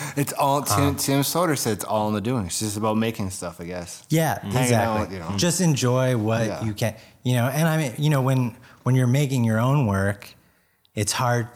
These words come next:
Speaker 2: to want to care about other people's work. There's certainly, you know, and th-, there is that time where, you know, you, you find lots of inspiration
Speaker 1: Mm-hmm.
Speaker 2: in
Speaker 1: Mm-hmm.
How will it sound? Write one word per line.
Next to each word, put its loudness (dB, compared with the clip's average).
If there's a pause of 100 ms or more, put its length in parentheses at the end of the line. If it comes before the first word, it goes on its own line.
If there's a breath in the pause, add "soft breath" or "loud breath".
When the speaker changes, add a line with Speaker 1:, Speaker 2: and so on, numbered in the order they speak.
Speaker 2:
to 2
want 0
to -6
care 0
about -2
other -2
people's -8
work. -2 (240 loud breath)
There's 2
certainly, 0 (320 loud breath)
you 2
know, 4
and 0 (160)
th-, -2
there 2
is 2
that 0
time 0 (120)
where, 0 (140)
you -4
know, -4
you, -10 (100)
you -10 (160)
find -2
lots -6
of -14
inspiration -8
Speaker 1:
Mm-hmm. -8
Speaker 2:
in -6
Speaker 1:
Mm-hmm. -14